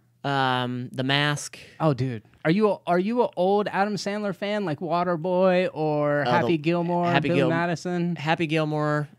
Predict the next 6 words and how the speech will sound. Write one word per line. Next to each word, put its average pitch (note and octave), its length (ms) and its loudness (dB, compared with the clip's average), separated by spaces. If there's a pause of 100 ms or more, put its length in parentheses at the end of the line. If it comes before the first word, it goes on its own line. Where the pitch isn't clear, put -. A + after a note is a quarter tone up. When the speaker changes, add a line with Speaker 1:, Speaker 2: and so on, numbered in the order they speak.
Speaker 1:
Um, B2 580 -4 (1300)
let's A#2+ 120 -10
see. A2+ 280 -4
Wait B2 180 -6
a A2 60 -6
minute. G#2 200 -10